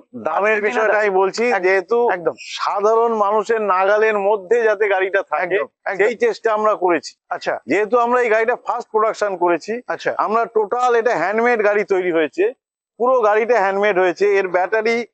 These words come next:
Speaker 1: আমরা খালি ইস্টম্যান ইউজ করেছি।
Speaker 2: হ্যাঁ।
Speaker 1: আমরা হাইড্রোলিকটা সেই হেভি কোয়ালিটির হাইড্রোলিক ইউজ করেছি।
Speaker 2: হুম।
Speaker 1: টোটাল গাড়িটা আপনি দেখতে পাচ্ছেন, এই পুরোটাই হ্যান্ডমেড হয়েছে।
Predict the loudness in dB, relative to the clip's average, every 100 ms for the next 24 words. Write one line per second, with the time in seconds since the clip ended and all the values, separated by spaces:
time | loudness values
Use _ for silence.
0 | _ _ -4 -2 -2 0 -2 -2 -2 0
1 | 0 0 0 0 0 -4 -6 -8 -8 -6
2 | -4 -4 -2 -2 0 -2 0 0 2 0
3 | 0 2 2 -2 _ -8 -4 0 2 2
4 | 2 2 2 2 2 2 2 2 0 0
5 | 0 -2 0 0 0 -4 -8 _ _ _
6 | -10 -10 -2 0 2 2 2 0 0 0
7 | 0 0 0 0 0 0 0 -2 0 0
8 | 2 0 0 0 0 0 0 0 -4 _